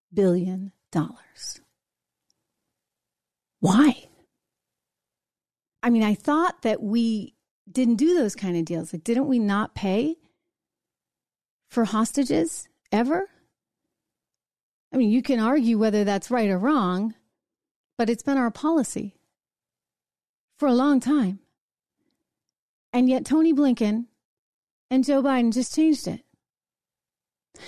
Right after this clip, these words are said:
Donald Trump had a few things to say about that, even asking,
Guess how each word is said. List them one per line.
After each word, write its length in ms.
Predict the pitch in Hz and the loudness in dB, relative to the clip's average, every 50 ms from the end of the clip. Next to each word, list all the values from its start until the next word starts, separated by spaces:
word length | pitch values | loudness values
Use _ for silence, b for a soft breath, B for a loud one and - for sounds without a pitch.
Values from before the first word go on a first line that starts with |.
| B B B B B B - | B B B B B B -4
Donald 300 | 277 269 285 285 277 - | -2 0 2 0 0 2
Trump 180 | 302 285 277 | 2 2 2
had 100 | 262 247 | 2 2
a 40 | 240 | 0
few 200 | - - 254 240 | 0 0 0 0
things 240 | - 269 254 220 - | 2 2 0 0 0
to 160 | - 294 294 | 0 0 0
say 380 | - - - 370 359 403 415 403 | 0 -2 -2 -2 -2 0 0 0
about 320 | 339 277 254 226 220 220 | 0 0 0 0 -2 -2
that, 380 | - 240 233 240 262 269 - - _ - 240 - _ _ _ _ - | -2 -2 -2 0 -2 -4 -4 -6 _ -14 -16 -16 _ _ _ _ -2
even 400 | 302 359 392 403 370 359 320 294 | 0 0 2 0 2 2 0 0
asking, 800 | - 269 285 320 330 - - - 269 233 208 220 240 269 269 | 0 0 0 0 0 -2 -4 -4 -2 -2 0 0 -2 -2 -4